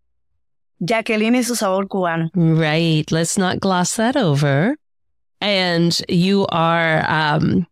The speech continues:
Speaker 2: catering, you are at farmers markets serving,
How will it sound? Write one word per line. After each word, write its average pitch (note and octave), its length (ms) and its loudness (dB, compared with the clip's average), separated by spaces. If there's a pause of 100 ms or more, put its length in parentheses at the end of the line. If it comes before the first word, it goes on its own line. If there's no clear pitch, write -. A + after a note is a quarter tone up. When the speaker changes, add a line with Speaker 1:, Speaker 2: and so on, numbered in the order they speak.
(140)
Speaker 2:
catering, A#3+ 680 0
you G3 220 2
are E3 380 0
at E3 300 -4
farmers G#3 460 0
markets F3+ 440 -2
serving, G#3 760 0